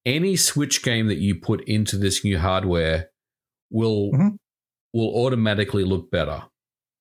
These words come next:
Speaker 1: You know what I mean?
Speaker 2: Yes.
Speaker 1: So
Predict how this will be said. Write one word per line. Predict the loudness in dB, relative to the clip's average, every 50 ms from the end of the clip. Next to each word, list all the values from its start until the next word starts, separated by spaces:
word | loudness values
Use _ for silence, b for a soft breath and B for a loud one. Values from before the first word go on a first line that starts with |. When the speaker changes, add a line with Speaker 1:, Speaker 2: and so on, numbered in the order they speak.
| _ _ _ _ _
Speaker 1:
You | -2 0 2
know | 2
what | 2 0
I | 0
mean? | 0 0 0 0 -2 -4 -6 _ _ _ _ b b b b b b b b b
Speaker 2:
Yes. | -2 0 0
Speaker 1:
So | 0 2 2 2 2 0 0